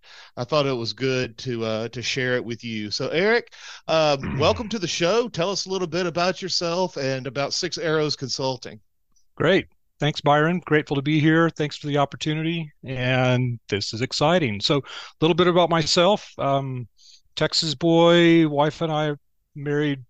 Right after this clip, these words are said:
Speaker 2: coming up on forty-two years, six grown sons. That's where the name Six Arrows comes from. Uh, all grown, married. They've got, we've got a bevy of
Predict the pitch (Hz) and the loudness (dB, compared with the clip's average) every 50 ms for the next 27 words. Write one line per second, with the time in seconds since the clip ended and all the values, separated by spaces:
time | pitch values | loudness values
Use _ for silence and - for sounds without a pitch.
0 | _ _ - - 143 143 147 147 - 151 139 - - 151 147 151 - - 160 151 | _ _ -12 -10 -8 -8 -8 -8 -8 -10 -8 -4 0 0 0 0 0 -2 -2 0
1 | 143 143 143 147 147 151 151 - - - - - - - - - 151 147 147 143 | 2 2 2 2 2 0 -2 -4 -4 -4 -6 -6 -8 -8 -4 -2 0 0 0 0
2 | 135 - - 147 143 147 147 156 180 185 175 - - 113 110 - - 135 123 127 | -2 2 2 4 4 4 2 0 -2 -4 -4 -4 -6 -6 -4 -4 -4 -2 0 0
3 | 123 127 127 131 131 127 - - 135 - - 139 131 131 131 131 127 - - 131 | 2 2 2 2 2 0 0 -2 -2 -2 -2 -2 0 0 0 -2 -2 -2 -2 -2
4 | 127 127 - - - 131 127 135 160 165 151 _ - - - - - - - _ | -2 -2 -4 -4 -4 -2 -2 -4 -4 -8 -10 _ -20 -20 -16 -16 -16 -16 -18 _
5 | - 110 110 107 113 - - 117 127 135 127 131 135 135 139 139 139 139 135 135 | -12 -8 -6 -6 -6 -4 -2 0 0 0 2 2 2 2 4 2 2 0 2 2
6 | 135 135 135 135 135 131 123 123 127 123 - 135 131 - _ _ - 139 127 143 | 4 4 6 6 4 4 2 0 -2 0 0 -2 -2 -2 _ _ -6 -2 0 0
7 | 139 139 123 139 147 143 135 143 135 131 127 127 - | 0 0 2 0 0 0 0 -2 -2 -2 -4 -6 -12